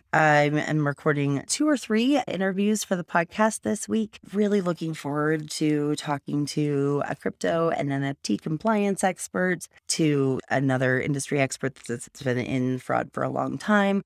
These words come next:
Obviously, next Tuesday, I'm talking more with Dom Squio on, or Dominic Squio on iGaming and online gambling, especially in the U S. It's really growing, and it's a vertical that not many fraud fighters have worked in before,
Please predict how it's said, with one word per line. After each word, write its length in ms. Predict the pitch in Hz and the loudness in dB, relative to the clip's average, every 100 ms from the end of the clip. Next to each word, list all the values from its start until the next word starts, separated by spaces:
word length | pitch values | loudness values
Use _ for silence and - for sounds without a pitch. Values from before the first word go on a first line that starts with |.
| - | 0
Obviously, 400 | 143 143 143 139 | 2 2 2 0
next 280 | 135 131 - | 0 -2 -2
Tuesday, 460 | 214 202 190 180 | 0 2 2 2
I'm 120 | 170 151 | 0 0
talking 500 | 139 - 127 127 123 | -4 -2 -2 -2 -2
more 460 | 175 196 202 202 | 0 4 6 6
with 160 | 196 185 | 4 0
Dom 220 | 190 170 | 2 2
Squio 840 | 170 160 - 160 156 151 151 151 | 2 -2 -4 -2 2 4 4 2
on, 300 | 123 123 127 127 | 0 -2 -2 -2
or 80 | 135 | -2
Dominic 400 | 135 131 135 - | 0 0 0 -2
Squio 480 | - 147 139 135 135 | -4 0 2 2 0
on 300 | - 135 131 - | 2 2 2 0
iGaming 800 | 139 131 131 151 175 175 175 170 | 0 0 0 0 2 2 2 0
and 220 | - 135 | -2 -2
online 380 | - 135 131 131 | 0 0 2 0
gambling, 600 | 127 139 151 160 160 160 | 0 0 0 0 0 0
especially 520 | 147 - 151 - 139 | -2 -2 -4 -2 0
in 100 | 139 | 0
the 80 | 139 | 0
U 260 | 131 131 123 | 0 0 2
S. 320 | - 226 - | 2 2 -2
It's 200 | - 143 | -6 -4
really 320 | 165 175 147 | 0 0 0
growing, 520 | 139 139 143 196 254 | 0 2 2 2 2
and 140 | 170 147 | 2 -2
it's 300 | - - - | -6 -10 -4
a 100 | 156 | 0
vertical 460 | 175 208 220 220 196 | 4 2 4 2 4
that 300 | 175 156 - | 4 2 2
not 220 | 185 220 | 2 4
many 220 | 226 208 | 4 2
fraud 340 | 165 156 160 - | 2 2 2 2
fighters 340 | 196 202 196 | 2 4 4
have 200 | 175 147 | 0 0
worked 320 | 139 - - | -2 -2 0
in 180 | 233 254 | 4 4
before, 600 | 262 - 269 269 277 | 4 0 0 2 2